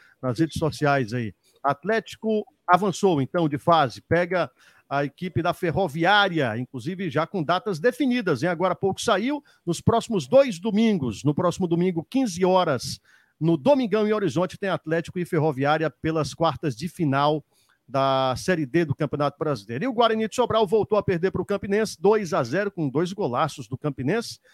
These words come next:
E o Campinense eliminou o Guarani de Sobral no Junco.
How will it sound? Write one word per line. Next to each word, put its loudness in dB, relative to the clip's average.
E 0
o 0
Campinense -2
eliminou 2
o -2
Guarani 0
de -12
Sobral 0
no 6
Junco. -2